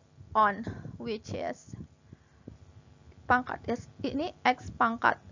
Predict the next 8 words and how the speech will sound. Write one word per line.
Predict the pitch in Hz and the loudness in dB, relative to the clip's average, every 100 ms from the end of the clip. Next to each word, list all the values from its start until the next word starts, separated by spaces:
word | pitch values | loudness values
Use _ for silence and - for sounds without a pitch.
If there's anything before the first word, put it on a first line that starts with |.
| - | -2
R | 101 85 131 - - | 2 4 4 2 0
is | 269 277 - | 2 2 2
defined, | 214 240 208 220 226 247 233 226 - - - - - - | 0 0 2 6 8 8 6 0 -2 -4 -4 -12 -18 -10
ya. | 214 214 302 - - - - - - - - 240 | 0 4 4 2 -8 -14 -16 -12 -12 -14 -10 -4
Berarti | - - 233 - 226 277 - | 0 2 0 0 -4 -4 -2
itu | 262 - - | -4 -2 2
apa | - - - | 4 6 4
artinya? | 311 330 359 381 | 4 -2 -2 0